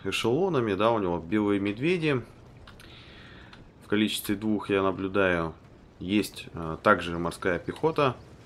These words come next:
британская пятого уровня. Еще есть морская пехота С Ш А, то есть использует он двух морпехов. Э, красные медведи,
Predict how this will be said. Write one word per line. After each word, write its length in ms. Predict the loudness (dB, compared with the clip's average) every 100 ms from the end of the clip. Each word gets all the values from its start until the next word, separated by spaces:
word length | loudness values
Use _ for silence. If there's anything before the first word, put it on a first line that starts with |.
| -10
британская 720 | -6 2 4 2 0 0 0
пятого 340 | 0 0 2 0
уровня. 560 | 2 2 0 -2 -4 -6 -20 -20 -20 -20 -20 -16 -4
Еще 480 | -2 0 4 6
есть 480 | 6 2 -4 -12 -8
морская 360 | -6 -4 -4 -4
пехота 380 | -4 -6 -6 -4
С 120 | -6
Ш 200 | -2 2
А, 320 | 4 4 0 -10 -8
то 80 | -6
есть 220 | -4 -6
использует 480 | -2 2 2 0 -2
он 160 | -4
двух 260 | 0 -2 0
морпехов. 540 | -2 0 0 2 0 -4 -20 -20 -20 -20 -20 -20 -20 -20 -20 -20 -20 -20 -18 -12
Э, 300 | -8 -6 -4
красные 380 | 4 6 6 0
медведи, 580 | 0 0 0 0 0